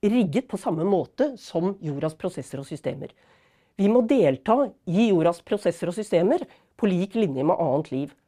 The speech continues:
Vi kan ikke lage våre egne prosesser og systemer løsrevet fra jordas egne. Og det betyr at den økologiske bærekraften, den må være det overordnede. Så kommer det sosiale,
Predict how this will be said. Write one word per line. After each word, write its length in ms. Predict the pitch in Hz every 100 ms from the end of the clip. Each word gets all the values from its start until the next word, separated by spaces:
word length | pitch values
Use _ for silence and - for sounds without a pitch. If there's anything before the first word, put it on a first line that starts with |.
| _ _
Vi 80 | 190
kan 140 | 202 196
ikke 120 | 208
lage 320 | 220 139 147
våre 180 | 156 175 196
egne 380 | 233 143 131 135
prosesser 460 | 131 170 156 - 151
og 60 |
systemer 420 | - 160 151 156 180
løsrevet 640 | 196 156 - 127 131 131
fra 140 | - 170
jordas 320 | 131 135 139 156
egne. 240 | 123 131 - _ _ _ _ _ _ _ _ _ _ _ _ _ _ _ _ _ _ _ -
Og 120 | 262
det 80 | 311
betyr 420 | 320 339 453 339 165 -
at 100 | -
den 80 | 254
økologiske 640 | 240 285 247 160 165 220 269
bærekraften, 560 | 262 160 180 220 - 415 571 - _ _ _ _ _
den 260 | 151 180 196
må 80 | 214
være 240 | 185 131 131
det 100 | 170
overordnede. 640 | 139 120 127 - - - _ _ _ _ _ _ _ _ _ _ _ _ _ _ _ _ _ _
Så 280 | - 269 320
kommer 220 | 294 247
det 100 | 202
sosiale, 520 | 208 - 185 139 185